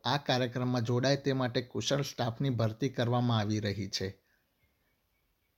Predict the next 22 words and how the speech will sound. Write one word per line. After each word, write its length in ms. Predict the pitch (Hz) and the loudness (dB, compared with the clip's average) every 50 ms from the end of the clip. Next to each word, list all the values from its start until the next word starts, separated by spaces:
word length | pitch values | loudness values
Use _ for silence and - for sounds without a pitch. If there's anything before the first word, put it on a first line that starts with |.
| _ - - - | _ -10 -4 2
સેન્સસના 540 | - 143 147 143 - 196 185 - 185 175 165 | 4 4 4 6 6 6 4 6 4 6 6
એક્ઝિક્યુટિવ 540 | 143 123 123 127 151 147 165 151 156 151 147 | 6 4 2 0 -2 0 0 2 4 4 4
ડાયરેક્ટર 520 | 143 123 123 127 139 135 - 147 139 135 - - | 4 4 4 4 2 0 0 0 0 0 -2 -4
એન્ડ્રુ 340 | 127 123 123 120 143 151 143 | -2 -2 0 2 4 4 4
હેન્ડરસને 640 | 120 117 113 113 127 143 143 143 - 147 143 139 139 | 4 4 2 4 4 2 2 2 0 0 0 0 0
જણાવ્યું 480 | 123 131 127 127 127 127 131 127 135 131 | 0 0 0 2 2 2 0 0 -2 -2
હતું 180 | - - 135 | -2 -4 -2
કે 120 | - 143 135 | -2 0 0
દેશના 460 | 127 117 117 113 - - 139 135 127 | 2 2 0 0 0 0 0 0 2
રહેવાસીઓ 520 | 120 110 107 113 127 131 - - 143 131 | 2 2 2 2 0 0 0 0 0 0
તરફથી 420 | 120 - 120 123 127 123 - 143 123 | 2 2 0 0 0 0 0 0 0
વસ્તી 340 | 110 104 - - - 143 | 0 0 -2 -2 -2 -2
ગણતરીમાં 600 | 135 127 131 127 127 123 117 131 131 127 131 127 | 0 2 2 2 0 0 0 0 2 2 2 2
યોગ્ય 380 | 120 107 110 110 113 117 131 135 | 2 2 0 0 0 0 0 0
સહયોગ 460 | 135 - - 117 113 123 131 120 120 | 0 0 0 2 4 4 4 4 2
મળી 240 | 123 120 120 123 127 | 2 4 4 4 4
રહે 220 | 123 120 120 127 | 4 2 2 2
તે 200 | 117 - 139 135 | 4 6 6 6
માટે 400 | 131 139 147 143 - 123 113 110 | 8 8 6 4 4 2 0 0
વિવિધ 340 | - 110 120 120 135 156 151 | 0 2 2 4 4 4 2
સમુદાયના 560 | - - 135 139 135 131 131 127 123 127 127 | 2 0 2 2 2 4 4 4 4 4 4
લોકો 500 | 127 127 143 139 - - 117 107 110 - | 4 4 2 2 2 0 -2 -2 -2 -4